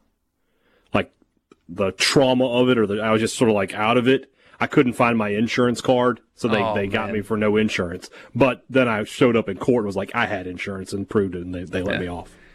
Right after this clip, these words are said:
Speaker 2: My smart mouth got me a ticket once.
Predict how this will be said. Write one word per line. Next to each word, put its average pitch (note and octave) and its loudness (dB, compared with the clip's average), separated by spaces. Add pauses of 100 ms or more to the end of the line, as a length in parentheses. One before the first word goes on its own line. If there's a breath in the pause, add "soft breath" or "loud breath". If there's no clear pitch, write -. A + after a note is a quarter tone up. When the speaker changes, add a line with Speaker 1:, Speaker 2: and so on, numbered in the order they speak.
(840 soft breath)
Speaker 2:
My G#3 4
smart F#3 2
mouth E3+ 0
got D3 0
me C3+ 0
a B2 -2
ticket C3+ -4
once. C#3 -2